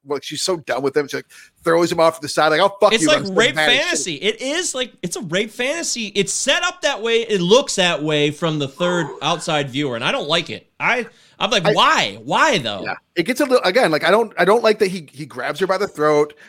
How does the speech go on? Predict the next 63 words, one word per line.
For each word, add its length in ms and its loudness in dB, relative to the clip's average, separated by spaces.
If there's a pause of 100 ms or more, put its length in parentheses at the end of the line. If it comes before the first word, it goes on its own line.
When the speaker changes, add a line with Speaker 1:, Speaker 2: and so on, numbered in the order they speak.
(200)
Speaker 1:
but 100 2
he 100 -2
goes 340 2
to 100 -2
pull 280 0
away. 300 2
Like, 140 -8
he 80 -10
gets 320 -4
her, 120 -2
like, 200 -2
in, 160 -6
he 120 -6
gets, 220 -6
basically, 460 -4
he 80 -6
gets 180 -6
her 60 -6
in 40 -8
a 40 -6
position, 340 -4
then 140 -4
he 80 -4
goes 180 -6
to 80 -18
pull 180 -16
away. 180 -20 (560)
And, 180 -10
like, 180 -6
and 100 -6
then 100 -4
she 100 -8
grabs 260 -2
him 60 -12
by 60 -2
the 80 -8
face 240 -8
and 100 -20
pulls 200 -18
him 80 -20
back 240 -10
in. 200 -16
So 120 -14
it's 120 -14
like, 160 -10
it's, 160 -18 (100)
you 100 -14
know, 120 -12
it's 80 -20
very 280 -4
much 300 -12
like, 240 -12
okay, 420 -4
but, 140 -8 (500)
but 120 0
no, 100 6
you're 180 6
right. 200 4
It 100 -2
starts 340 2
off 180 2
like 160 -6
you're, 120 2